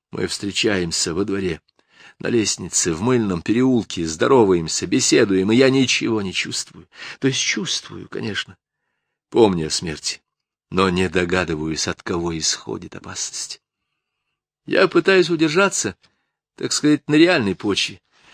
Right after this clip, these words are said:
Но что, если к Гроссу действительно приходил человек вне подозрений? Ну, просто кому-то из наших, из свидетелей, выступавших на суде, не имётся.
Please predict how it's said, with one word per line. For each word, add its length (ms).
Но 240
что, 360
если 480
к 80
Гроссу 600
действительно 880
приходил 540
человек 520
вне 260
подозрений? 580
Ну, 160
просто 560
кому-то 320
из 160
наших, 600
из 140
свидетелей, 1120
выступавших 800
на 80
суде, 300
не 160
имётся. 540